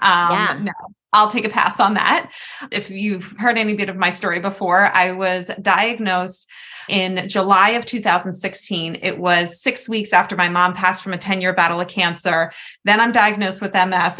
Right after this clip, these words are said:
Speaker 1: and then I'm coming up on, like, changing my diet 'cause I wanted to use that to support me. And then it's like, "Oh, here are the holidays." Excellent.
Speaker 2: Mm-hmm.
Speaker 1: First year going through the holidays with M S, without my mom,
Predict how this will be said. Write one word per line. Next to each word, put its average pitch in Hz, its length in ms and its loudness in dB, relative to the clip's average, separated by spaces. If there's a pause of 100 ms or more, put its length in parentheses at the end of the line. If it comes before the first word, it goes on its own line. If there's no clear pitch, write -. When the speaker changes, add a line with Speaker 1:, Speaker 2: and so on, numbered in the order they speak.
Speaker 1:
and 202 140 2
then 190 80 2
I'm 208 120 2
coming 214 280 0
up 180 340 2
on, 180 280 6
like, 170 320 0
changing 214 480 -2
my 214 160 4
diet 190 580 2
'cause 202 220 -10
I 165 80 0
wanted 180 280 -4
to 214 100 -6
use 214 240 -4
that 185 300 4
to 214 100 -8
support 202 420 -2
me. 185 340 -4 (480)
And 220 100 2
then 208 140 2
it's 208 120 -4
like, 214 200 2
"Oh, 247 120 4
here 240 180 2
are 220 40 2
the 196 60 -2
holidays." - 640 0 (300)
Excellent. 269 580 -2 (440)
Speaker 2:
Mm-hmm. 190 120 -20
Speaker 1:
First 294 400 4
year 262 200 2
going 226 240 2
through 220 120 -6
the 240 60 0
holidays 196 540 0
with 208 480 -2
M 311 180 2
S, 180 380 0 (260)
without 254 560 2
my 277 160 4
mom, 240 440 2